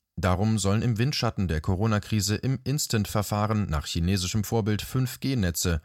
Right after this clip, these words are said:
möglichst dicht die deutsche Landschaft verschandeln und Bundesbürger verstrahlen. Deswegen sollen unsere Städte möglichst rasch in Smart Cities verwandelt werden,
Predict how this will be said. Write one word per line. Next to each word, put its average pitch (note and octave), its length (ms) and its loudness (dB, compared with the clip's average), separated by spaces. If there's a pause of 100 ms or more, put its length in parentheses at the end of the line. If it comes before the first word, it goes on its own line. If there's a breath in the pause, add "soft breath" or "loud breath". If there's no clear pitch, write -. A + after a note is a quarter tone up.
(140 soft breath)
möglichst F#2 480 0
dicht - 320 -2 (140)
die C3 80 0
deutsche G2 260 2
Landschaft G2+ 500 0
verschandeln G#2 540 0
und - 240 -2
Bundesbürger D#2+ 600 0
verstrahlen. C2 600 -4 (640)
Deswegen G#2+ 580 0
sollen B2 260 0
unsere C3 300 0
Städte B2 480 0
möglichst F#2+ 540 0
rasch G2 260 0
in A2 160 -2
Smart G2 420 0
Cities G#2 400 -2
verwandelt F#2+ 480 0
werden, F#2 300 2